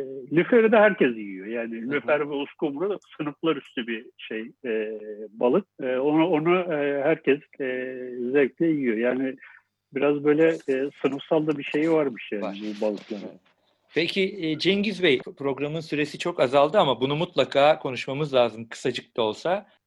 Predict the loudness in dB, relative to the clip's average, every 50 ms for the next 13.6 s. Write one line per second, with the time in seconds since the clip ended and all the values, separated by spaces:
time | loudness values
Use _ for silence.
0 | _ _ 2 2 2 2 0 -2 -2 0 2 2 2 4 4 4 4 4 2 2
1 | 0 2 4 4 4 6 6 4 4 4 -2 -6 -4 -6 -6 -6 -6 -4 -4 -2
2 | -2 -2 -2 -2 -2 2 2 2 2 4 2 2 2 0 -6 -10 -10 -8 -12 -14
3 | -6 _ -2 -2 -2 -2 -4 -8 -2 0 2 2 0 -2 -2 -4 -2 0 0 2
4 | 2 0 0 0 0 0 2 2 0 -4 -4 -6 -10 _ -20 _ _ _ _ _
5 | _ 2 4 4 4 4 4 2 4 4 4 4 4 0 0 0 0 0 0 -2
6 | -4 -14 _ _ _ -2 -2 -2 -4 -10 -10 -10 -8 -8 -8 -2 0 0 0 0
7 | -4 _ _ _ _ _ _ _ _ -4 -4 0 0 2 4 4 2 4 2 2
8 | 2 2 0 0 0 -2 -2 -2 -6 -4 2 2 2 2 2 2 4 4 4 4
9 | 4 4 4 4 4 4 2 2 2 2 2 0 -2 -6 _ _ 2 2 2 2
10 | 2 0 -2 0 -2 -2 -4 -4 -4 -4 -2 -2 0 0 0 0 -2 -10 _ -2
11 | -2 0 2 6 6 6 4 4 0 2 4 4 4 4 4 2 0 0 0 -4
12 | -2 -4 -4 -4 -4 -6 -4 -2 0 0 -2 -4 -2 -2 0 0 2 0 0 2
13 | 0 0 -2 -4 -6 -8 -4 -2 -2 -2 -4